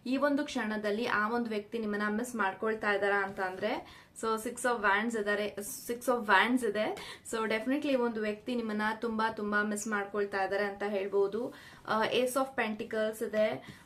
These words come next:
ಆ, Justice ಇದೆ, and Eight of Wands, ಈ ಎಲ್ಲ ಕಾರ್ಡ್ಸ್ ಪ್ರಕಾರ definitely ಈ ಒಂದು ವ್ಯಕ್ತಿ ನಿಮ್ಮನ್ನ ನೋಡ್ಬೇಕು, ಮಾತಾಡ್ಸ್ಬೇಕು, ಡೈರೆಕ್ಟ್ ಆಗಿ ಮೀಟ್ ಮಾಡಿ,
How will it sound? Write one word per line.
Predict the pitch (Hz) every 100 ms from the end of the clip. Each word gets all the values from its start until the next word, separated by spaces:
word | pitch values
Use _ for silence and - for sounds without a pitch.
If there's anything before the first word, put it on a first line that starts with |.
| -
ಆ, | 214 202
Justice | 202 226 220 - 254 240 247 220
ಇದೆ, | 214 214 214 202
and | 196
Eight | 196 202 233
of | 220
Wands, | 214 202 214
ಈ | 202
ಎಲ್ಲ | 190 226 285
ಕಾರ್ಡ್ಸ್ | 247 202 208
ಪ್ರಕಾರ | 220 208 214 208 220 277 - - -
definitely | 233 240 285 285
ಈ | 277
ಒಂದು | 247 247 240
ವ್ಯಕ್ತಿ | 220 208 - 247 254 254 202
ನಿಮ್ಮನ್ನ | 226 214 220 220
ನೋಡ್ಬೇಕು, | 214 214 226 220 220 208
ಮಾತಾಡ್ಸ್ಬೇಕು, | 208 196 220 214 - 214 208 208 202
ಡೈರೆಕ್ಟ್ | 214 214 233 233
ಆಗಿ | 220 214
ಮೀಟ್ | 214 214 220
ಮಾಡಿ, | 214 214 208 208 214